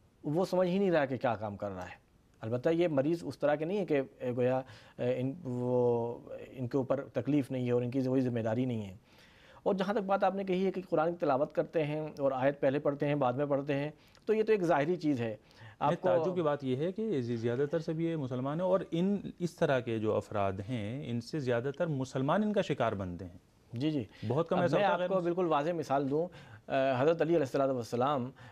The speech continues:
Speaker 1: اے، کہ جو، اے، ہمارے تو پہلے خلیفہ ہیں، لیکن مسلمانوں کو تو سب کے چوتھے خلیفہ ہیں۔ خلیفہ تو سب مانتا ہے، رسول اللہ کے داماد ہیں، رسول اللہ کے بھائی ہیں، رسول اللہ کے بعد سب سے بافضیلت، یہ سب مانتے ہیں۔ ان کے زمانے میں جو مولا علی نے رسول اللہ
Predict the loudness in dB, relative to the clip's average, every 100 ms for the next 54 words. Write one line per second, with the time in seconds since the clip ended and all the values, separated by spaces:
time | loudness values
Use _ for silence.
0 | -4 -2 0 2 4 6 4 0 -8 -6
1 | -4 -4 -4 2 2 2 2 2 2 2
2 | 0 0 0 0 0 0 2 2 2 0
3 | -4 -2 0 2 2 0 0 0 2 0
4 | -2 -10 -6 -2 0 -2 -2 -2 0 -2
5 | -2 -2 -4 -6 -2 0 2 2 2 0
6 | 0 0 0 -2 -2 -4 -2 -2 -2 -2
7 | -2 -4 -6 -8 -6 -6 -6 -6 -6 -6
8 | -12 -20 -4 -2 0 0 0 -2 -2 0
9 | 0 0 0 0 0 0 -2 -10 -20 -20
10 | -18 -2 0 2 2 2 2 2 2 2
11 | 2 2 0 -4 -16 _ _ -2 2 4
12 | 4 2 2 2 2 2 0 2